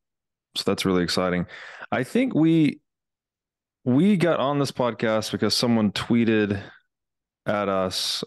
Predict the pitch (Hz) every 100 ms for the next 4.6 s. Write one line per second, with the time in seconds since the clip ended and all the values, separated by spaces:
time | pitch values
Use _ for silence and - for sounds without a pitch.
0 | - 98 104 117 113 113 101 95 101 -
1 | 95 87 87 85 92 90 - 95 92 -
2 | 123 107 - 101 90 92 95 90 - 80
3 | 90 92 92 90 87 90 87 - 85 87
4 | 82 90 92 90 87